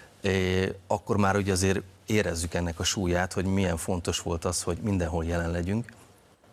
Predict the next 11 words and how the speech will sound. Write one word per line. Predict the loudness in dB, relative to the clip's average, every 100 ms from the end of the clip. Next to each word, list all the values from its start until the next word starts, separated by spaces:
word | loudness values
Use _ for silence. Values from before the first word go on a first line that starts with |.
| -20 _ _ -20 -18 -4
És | -2
hát, | 0 0 2
ö, | 0 0 -12 -20 -12
ö, | -2 2 4 2 -2
hozzá | -2 2 4 2
kell | 2 -2
tenni, | 0 0 0
hogy, | 0 -2 -4 -14 -20 -14
ö, | -4 -2 0
körülbelül | 0 2 2 2
ezer | 2 2 2 2